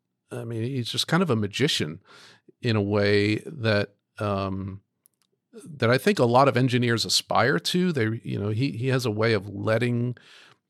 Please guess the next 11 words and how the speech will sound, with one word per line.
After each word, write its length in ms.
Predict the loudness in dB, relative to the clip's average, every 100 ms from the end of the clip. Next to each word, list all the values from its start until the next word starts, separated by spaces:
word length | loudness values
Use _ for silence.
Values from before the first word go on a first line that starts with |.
| _
the 80 | 0
music 640 | 4 6 6 6 4 2 -4
and 100 | 0
the 100 | 2
instruments 560 | 2 0 0 0 -2 -2
and 140 | -2
the 40 |
musicians 1000 | 0 0 2 2 2 2 2 2 0 -2 -4
just 240 | -4 -2
kind 180 | -2 0
of 140 | -2